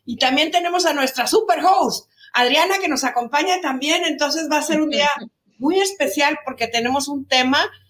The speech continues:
Speaker 1: que la verdad me fascina, porque es difícil ser tú mismo, ¿no? Pero la verdad no nos enseñan a ser nosotros mismos en nuestra esencia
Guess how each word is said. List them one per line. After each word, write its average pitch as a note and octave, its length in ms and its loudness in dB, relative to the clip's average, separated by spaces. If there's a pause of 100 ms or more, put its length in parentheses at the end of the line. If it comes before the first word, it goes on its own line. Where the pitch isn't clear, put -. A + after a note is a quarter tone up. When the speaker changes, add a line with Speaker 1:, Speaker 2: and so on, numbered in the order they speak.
(220)
Speaker 1:
que G#3+ 120 -2
la G#3+ 160 4
verdad B3+ 480 2
me A3 600 2
fascina, C#4 500 0 (540)
porque B3 920 2 (100)
es - 200 -2
difícil G#4 520 0
ser D4 240 -2
tú C4 140 -6
mismo, F#3 340 -6
¿no? C4 260 -6 (460)
Pero C4+ 680 4
la C#4 220 2
verdad D4 280 0
no F#4 120 0
nos F#4+ 200 0
enseñan B3+ 840 -2
a F#3+ 100 -4
ser A#3+ 300 -6
nosotros B3 440 -6
mismos B3 360 -6
en A3 120 -4
nuestra G#3+ 320 0
esencia G#3+ 500 -2